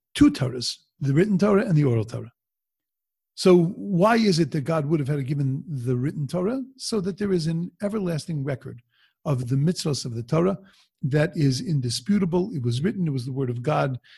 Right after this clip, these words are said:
It was written down by, by Moshe as the scribe. And this is the word, the Devar Hashem. Beautiful. Why was it necessary to give part of the Torah oral?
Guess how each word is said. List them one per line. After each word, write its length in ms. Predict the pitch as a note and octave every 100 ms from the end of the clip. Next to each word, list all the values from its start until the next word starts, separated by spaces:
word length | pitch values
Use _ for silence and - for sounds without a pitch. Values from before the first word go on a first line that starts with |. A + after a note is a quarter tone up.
| _
It 60 | D3
was 160 | C3 B2
written 260 | A3+ F3
down 300 | D3 C#3+ C#3
by, 320 | A#2+ B2+ B2+ -
by 180 | A#2+ B2
Moshe 320 | C3+ D#3 -
as 240 | C#3+ B2+ A2
the 100 | A#2+
scribe. 560 | - - E3 D#3 B2 - _ _ D3
And 180 | C#3+ C#3
this 300 | F#3 F#3 A3+
is 440 | F#3+ D3+ C#3 B2+
the 240 | F3 C3+ C#3
word, 320 | D3 D#3+ C#3+
the 100 | B2+
Devar 300 | B2 B2+ B2
Hashem. 340 | A#2 - - - _ _ _ _ -
Beautiful. 360 | A#3 C#3 - _ _ _ _ _ _ _ _ _ _ - - F3+
Why 180 | F3+ A3
was 160 | E3+
it 60 | D3+
necessary 480 | D3+ - - C#3+ B2
to 80 |
give 180 | C3 B2+
part 180 | - D3
of 60 | B2+
the 80 | B2+
Torah 300 | D3 B2+ -
oral? 340 | C3+ B2+ A3